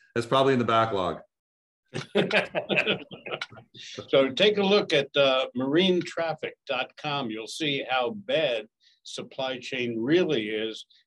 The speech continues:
Speaker 2: as compared to the way they talk about it on mainstream news.
Speaker 1: Yeah, yeah, that's good. Let's, so let's, let's chat about that. Um, you know, I, I've been saying that the transportation sector is normally an enabler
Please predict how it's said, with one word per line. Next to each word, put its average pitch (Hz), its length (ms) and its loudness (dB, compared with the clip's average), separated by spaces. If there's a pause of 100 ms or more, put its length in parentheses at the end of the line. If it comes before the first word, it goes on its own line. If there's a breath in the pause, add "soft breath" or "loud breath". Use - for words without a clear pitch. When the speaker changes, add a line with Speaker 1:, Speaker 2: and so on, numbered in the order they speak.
(100)
Speaker 2:
as 117 160 -4
compared 120 560 -2
to 113 80 -6
the 107 120 -4
way 110 140 -2
they 104 220 -4
talk 101 320 -8
about 101 280 -2
it 104 140 -2 (400 soft breath)
on 104 180 -2
mainstream 104 840 -4 (100)
news. 101 560 -4 (140)
Speaker 1:
Yeah, 95 340 2
yeah, 104 140 -2
that's 196 220 0
good. 160 220 4
Let's, 165 340 -2
so 196 160 -2
let's, 196 260 0
let's 190 160 0
chat 180 300 2
about 127 300 2
that. 85 260 0 (120)
Um, 117 420 -2 (340 loud breath)
you 139 60 2
know, - 20 4
I, 135 200 2
I've 139 60 2
been 139 100 2
saying 143 460 2
that 110 300 0 (320)
the - 80 -10
transportation 135 760 0
sector 107 800 0
is 98 140 -6
normally 110 420 0
an 98 120 -10
enabler 92 680 0